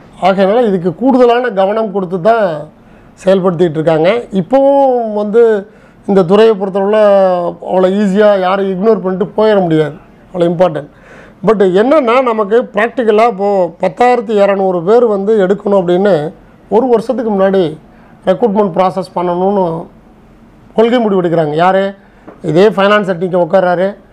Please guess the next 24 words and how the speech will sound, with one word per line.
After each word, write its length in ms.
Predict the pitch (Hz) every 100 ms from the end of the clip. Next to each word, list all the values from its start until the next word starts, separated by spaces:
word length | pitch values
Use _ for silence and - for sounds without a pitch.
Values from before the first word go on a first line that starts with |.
| - -
எனர்ஜி 340 | 175 175 202 202
செக்ரட்டரி 380 | - 185 175
உட்கார்றாரு, 580 | 170 175 175 170 180 190 - - - _ -
அஹ், 140 | 226
industrial 440 | 190 196 220 214 190
செக்ரட்டரி 320 | 202 170 175 160
உட்கார்றாரு, 500 | 185 170 160 185 185
chairman 400 | 190 196 196 175
உட்கார்றாரு, 460 | 165 175 165 170 190
directors 500 | 175 190 180 175 175
உட்கார்றாங்க. 360 | 156 165 151 143 - - - - - - -
இந்த 260 | 190 202
இண்டஸ்ட்ரிக்கு 640 | 190 202 220 - 190 180
at 160 | 208 165
least 200 | 196 220 -
ஃபேஸ்டு 340 | 233 247 202 220
மேனர்ல 380 | 196 185 180 208
ஒரு 120 | 175
வருஷத்துக்கு 420 | 180 180 202 208
ஒரு 80 | 180
பத்தாயிரம், 340 | 180 185 180
பத்தாயிரம் 300 | 165 165 165
பேர் 180 | 175 175
எடுப்போம். 320 | 156 156 143